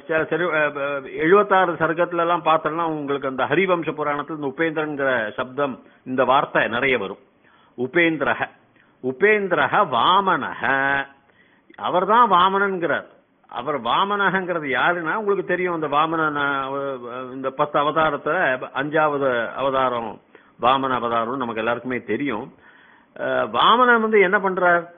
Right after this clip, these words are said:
அளக்கிறார். அந்த உருவம் சின்னதா இருந்தாலும் நீ ஆளை நீ அப்படி வச்சு கணக்கு போடாத, உலகத்தையே <laughs> அளப்பவர் அவர். ஒரு உருவம் சிறந்தவனாவனை வந்து, அவனை வந்து நீ அந்த மாதிரி, என்ன, அவனுக்கு சக்திகள் நிறைய இருக்கும். உருவம் தான், பெரிய உருவம் இருந்தா பெரிய ஆளுன்னு நினைக்க வேண்டாம் அப்படின்னு சொல்ற அர்த்தத்துல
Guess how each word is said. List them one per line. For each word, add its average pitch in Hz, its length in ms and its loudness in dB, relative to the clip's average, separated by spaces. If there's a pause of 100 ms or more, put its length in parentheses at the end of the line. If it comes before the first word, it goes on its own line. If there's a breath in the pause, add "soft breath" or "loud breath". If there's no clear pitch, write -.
அளக்கிறார். 156 540 0 (200)
அந்த 147 360 -8 (240 soft breath)
உருவம் 254 520 0
சின்னதா 233 340 0
இருந்தாலும் 220 440 0
நீ 208 80 -6
ஆளை 190 320 -2
நீ 190 80 -4
அப்படி 185 240 -2
வச்சு 196 180 -4
கணக்கு 180 320 -4
போடாத, 151 560 2
உலகத்தையே 170 640 0
<laughs> 185 100 0
அளப்பவர் 143 600 -6
அவர். 113 500 -2 (600 soft breath)
ஒரு 131 240 -2
உருவம் 214 400 2
சிறந்தவனாவனை 190 920 2
வந்து, 185 260 -2
அவனை 175 340 -2
வந்து 185 200 -6
நீ 175 80 -6
அந்த 165 220 -4
மாதிரி, 180 200 -4
என்ன, 170 140 0
அவனுக்கு 165 420 -2
சக்திகள் 208 420 -4
நிறைய 165 300 -4
இருக்கும். 143 340 -4
உருவம் 208 380 2
தான், 220 280 4
பெரிய 208 300 4
உருவம் 214 180 4
இருந்தா 202 260 2
பெரிய 180 580 2
ஆளுன்னு 165 220 0
நினைக்க 160 340 -4
வேண்டாம் 131 720 -2
அப்படின்னு 147 480 -6
சொல்ற 139 400 -6
அர்த்தத்துல 127 720 -2